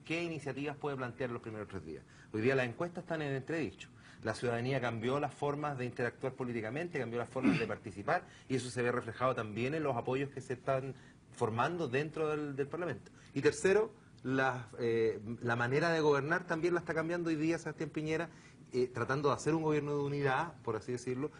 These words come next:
invitando a los ministros actuales. Entonces yo creo que coincido en que los tiempos hoy día son cada vez más, más cortos y, y esto va a ser una luna de miel coyuntural, en familias donde no hay dinero o en familias donde, eh, los tiempos no son,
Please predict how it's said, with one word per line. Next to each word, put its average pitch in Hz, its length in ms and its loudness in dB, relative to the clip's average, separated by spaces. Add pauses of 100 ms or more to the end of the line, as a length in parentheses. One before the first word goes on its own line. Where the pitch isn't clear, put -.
(160)
invitando 123 460 0
a 139 40 6
los 131 80 4
ministros 127 400 -2
actuales. 139 340 0
Entonces 139 220 -4
yo 147 120 -4
creo 190 180 0
que 175 220 -4 (280)
coincido 147 440 -2
en 185 60 -4
que 160 260 0
los 123 180 -4
tiempos 151 340 -4
hoy 135 100 -2
día 131 180 -2
son 127 140 -8
cada 113 260 0
vez 127 80 -6
más, 135 260 -4 (300)
más 117 220 -4
cortos 175 600 0
y, 127 220 -4
y 113 180 0
esto 160 300 -2
va 143 80 4
a 135 80 2
ser 135 160 -2
una 131 180 0
luna 120 220 -2
de 123 80 -2
miel 123 180 -2
coyuntural, 135 520 -2 (280)
en 135 160 2
familias 147 440 0
donde 127 260 0
no 123 80 -2
hay 131 80 0
dinero 127 340 0
o 131 80 0
en 120 60 -2
familias 110 400 -4
donde, 107 400 -2 (240)
eh, 101 360 0
los 107 180 -4
tiempos 131 380 -2
no 110 120 -4
son, 139 320 -4